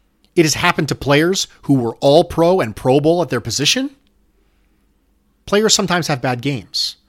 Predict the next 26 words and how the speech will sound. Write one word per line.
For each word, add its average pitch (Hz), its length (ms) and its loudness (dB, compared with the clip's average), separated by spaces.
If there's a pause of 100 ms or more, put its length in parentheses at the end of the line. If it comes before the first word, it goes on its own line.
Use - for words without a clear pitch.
(280)
But 160 140 2
this 185 160 2
idea 160 640 0 (300)
that 139 240 -2
you 147 200 2
are 123 120 0
stuck - 720 -4 (720)
with 156 300 0
a 143 40 -4
player 160 560 -2 (720)
who 156 100 0
you 147 160 -2
don't 151 380 2
like 127 540 -4 (1000)
because 143 260 -2
you 139 100 0
want 143 200 0
him 127 80 -2
benched 151 380 -4
or - 20 -4
you 123 100 -2
want 117 140 -4
him 110 100 -8
cut 139 320 -2 (440)
is - 180 2
frustrating. 110 640 -4